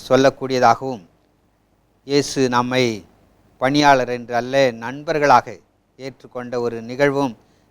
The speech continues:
நமக்கு பெரும் வாரியான சிறப்பை தந்து நம்மை வழிநடத்துகின்றது. அந்த வகையிலே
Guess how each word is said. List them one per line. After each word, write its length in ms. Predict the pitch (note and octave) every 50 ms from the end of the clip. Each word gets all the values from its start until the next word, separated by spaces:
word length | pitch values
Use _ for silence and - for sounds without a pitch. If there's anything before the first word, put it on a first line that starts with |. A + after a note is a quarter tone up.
| _ -
நமக்கு 380 | B2 B2 C3 B2 - - C3+ C3+ C3+ C3 B2+ -
பெரும் 300 | - C#3+ C#3 C#3+ D3 D3 C#3+
வாரியான 420 | C3+ C3 C3 C3 C3 B2+ B2+ C3 C3 B2+ B2 A2+ -
சிறப்பை 400 | - D3 C#3+ D#3 D3+ - D#3 C#3+ B2+
தந்து 360 | - C3+ C3 C3 C3+ C#3 D3+ D3 D3 C#3+
நம்மை 340 | C3 B2 B2+ B2 B2 B2 B2 A#2+ A#2 - _ _ _ _ _ _ _ _ _ _ _ _ _ _ _ _ _ _
வழிநடத்துகின்றது. 880 | C3 D3 D3+ D3+ D#3 D3 C3+ B2+ - - C3 C3 B2+ B2 B2+ A#2+ G2 - _ _ _ _ _ _ _ _ -
அந்த 160 | B2 C3 C3+
வகையிலே 480 | C3+ C3 B2 D3+ C#3+ C#3 C#3+ D3+ C#3+